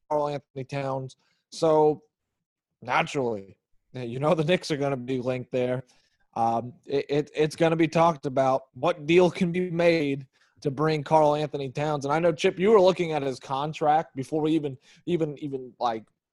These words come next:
just play around with that idea. I know you said you were looking up, uh, what is that contract and w-, any way that would even work for the Knicks?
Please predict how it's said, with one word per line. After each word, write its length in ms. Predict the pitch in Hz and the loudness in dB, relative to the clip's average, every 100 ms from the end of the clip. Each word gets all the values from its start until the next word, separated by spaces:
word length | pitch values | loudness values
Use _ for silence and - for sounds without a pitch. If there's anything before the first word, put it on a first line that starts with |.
| _ _ _ _ - | _ _ _ _ -6
just 200 | 160 - | -4 0
play 240 | 170 165 | 4 4
around 320 | 143 143 147 | 6 4 4
with 100 | 160 | 2
that 160 | 156 160 | 4 4
idea. 560 | 160 156 151 160 160 160 _ _ _ 139 | 4 2 0 0 -2 -4 _ _ _ -6
I 40 | |
know 120 | 151 | -2
you 140 | 151 143 | -2 -2
said 200 | 165 147 | -4 0
you 80 | |
were 100 | 147 | 0
looking 400 | 143 147 143 139 | 0 -2 -6 -8
up, 200 | 143 143 - | -4 -4 -2
uh, 220 | 135 131 - - _ - | -2 -2 -4 -16 _ -16
what 280 | 143 214 214 | -2 -2 0
is 200 | 196 156 | -2 -2
that 180 | 135 - | -8 -10
contract 600 | 113 107 - 98 - _ _ _ _ _ | -18 -18 -18 -18 -20 _ _ _ _ _
and 360 | 156 147 143 135 _ _ _ _ _ | -6 -6 -6 -12 _ _ _ _ _
w-, 260 | 139 147 - _ | -14 -14 -14 _
any 200 | 170 170 | -4 -2
way 180 | 160 165 | 2 4
that 180 | 160 147 | 4 2
would 120 | 151 | 2
even 200 | 147 139 | 0 -4
work 360 | 120 120 165 - | -4 0 0 -2
for 120 | 127 | -12
the 100 | 107 | -12
Knicks? 360 | 95 - - | -14 -18 -20